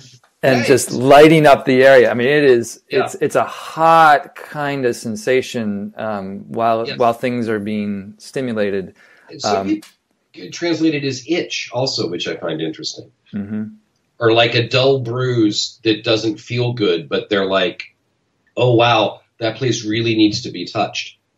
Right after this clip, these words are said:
Speaker 1: Mm-hmm.
Speaker 2: even though it feels like a dull bruise.
Speaker 1: But, but come back to the issue of, like, we use the phrase densification, which I think,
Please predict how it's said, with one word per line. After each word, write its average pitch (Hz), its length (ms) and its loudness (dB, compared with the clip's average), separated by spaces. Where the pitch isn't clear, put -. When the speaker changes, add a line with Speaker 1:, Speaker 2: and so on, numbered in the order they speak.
Speaker 1:
Mm-hmm. 104 300 -12
Speaker 2:
even 104 220 -4
though 101 120 0
it 92 140 -4
feels 98 220 0
like 87 180 -2
a 82 80 -8
dull 80 220 -2
bruise. - 440 -4
Speaker 1:
But, - 260 -4
but 175 120 2
come 220 140 2
back 214 180 2
to 202 100 0
the 175 160 6
issue 160 280 2
of, 123 420 2
like, 123 160 -8
we 139 140 -8
use 131 260 -4
the 135 100 -6
phrase 120 260 0
densification, 113 920 -2
which 98 160 -4
I 110 60 0
think, 113 380 -6